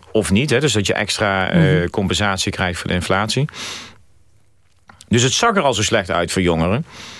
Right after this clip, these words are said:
Speaker 1: Jongeren moeten de, eh, om maar een uitstapje te maken... als ik de, de vijftig min partij zou hebben... Hè, jongeren moeten de crisis gaan betalen. De staatsschuld gaat de komende jaren oplopen. Jongeren hebben problemen met, eh, het grootste deel van de mensen, van de huizen die onder water zitten in Nederland.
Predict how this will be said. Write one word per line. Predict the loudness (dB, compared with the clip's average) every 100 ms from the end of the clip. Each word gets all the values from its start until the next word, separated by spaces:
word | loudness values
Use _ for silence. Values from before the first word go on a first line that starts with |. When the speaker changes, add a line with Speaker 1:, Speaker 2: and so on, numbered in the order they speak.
| -18 0
Speaker 1:
Jongeren | 2 4 2
moeten | 2 2
de, | 2 4 4 4 2 2 2
eh, | 2
om | 2
maar | 2
een | 0
uitstapje | 0 0 0 -2 -2 0
te | 2
maken... | 2 2 0 0 0 0
als | -2 -2
ik | 0
de, | 2 2
de | 0
vijftig | 0 0 0 0 0
min | 2
partij | 0 0 0 0
zou | 0 0
hebben... | 0 0
Hè, | 2
jongeren | 2 2 2 2 2
moeten | 2 0
de | -2
crisis | -2 -2 -2
gaan | -2 -2
betalen. | 0 0 0 0 -2
De |
staatsschuld | -2 0 -2 -2 -2
gaat | -2 -2
de |
komende | 0 0 2 2
jaren | 2 0 0
oplopen. | 2 2 2 0 -4 -4 -12 -14 -14 -18 -10 0
Jongeren | 2 2 0
hebben | 0 -2
problemen | 0 2 4 4 4
met, | 2 0
eh, | 0 0
het | -2
grootste | 2 2 2 2
deel | 2 2
van | 2
de | 2
mensen, | 2 0 -2 -2
van | 0
de |
huizen | 2 0 0
die | 0 2
onder | 2
water | 2 0 -2 -2
zitten | 0 0
in | 2
Nederland. | 2 2 0 0 -2